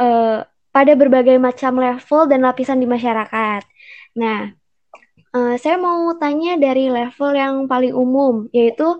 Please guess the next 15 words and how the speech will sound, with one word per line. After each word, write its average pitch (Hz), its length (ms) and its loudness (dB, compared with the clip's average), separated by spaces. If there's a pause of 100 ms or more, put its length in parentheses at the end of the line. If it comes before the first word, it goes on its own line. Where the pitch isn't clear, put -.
(560)
bullying 269 560 2
yang 254 160 2
ada 233 320 -2
di 220 720 -4 (320)
institusi 247 640 -2
pendidikan 226 640 -2
seperti 226 400 -6
sekolah 254 400 0
dan 240 160 0
universitas. 220 960 -6 (640)
Nah, 214 320 -6
saya 269 180 -4
ingin 330 220 -2
bertanya 240 640 -4
seberapa, 269 400 -2